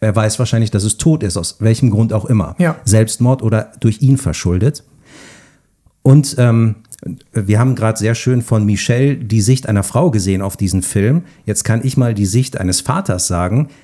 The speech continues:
Speaker 1: In dem Moment, wo du dein Kind, dein vermeintliches Kind wieder siehst, stehst du nicht so mit verschränkten Armen oder sonst wie vor einer Scheibe und überlegst und guckst dann noch auf den Boden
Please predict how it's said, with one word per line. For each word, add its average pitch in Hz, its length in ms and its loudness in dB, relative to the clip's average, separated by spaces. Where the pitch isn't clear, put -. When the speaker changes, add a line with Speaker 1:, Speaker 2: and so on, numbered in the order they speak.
Speaker 1:
In 110 160 0
dem 156 140 4
Moment, 160 600 0
wo 110 180 -2
du 110 160 0
dein 92 280 -2
Kind, - 440 -4
dein 101 340 -4
vermeintliches 113 720 -2
Kind 95 320 -2
wieder 123 280 2
siehst, 80 460 -8
stehst - 420 0
du 113 60 2
nicht 104 200 -2
so 117 280 0
mit 104 160 -2
verschränkten - 500 -2
Armen 110 340 0
oder 98 220 -2
sonst 113 340 0
wie 101 140 0
vor - 180 -4
einer 90 140 -2
Scheibe 113 560 0
und 104 200 -2
überlegst 104 640 0
und 101 140 -2
guckst 135 240 0
dann 104 100 2
noch 104 120 -2
auf 98 100 -4
den 98 120 -2
Boden 147 420 2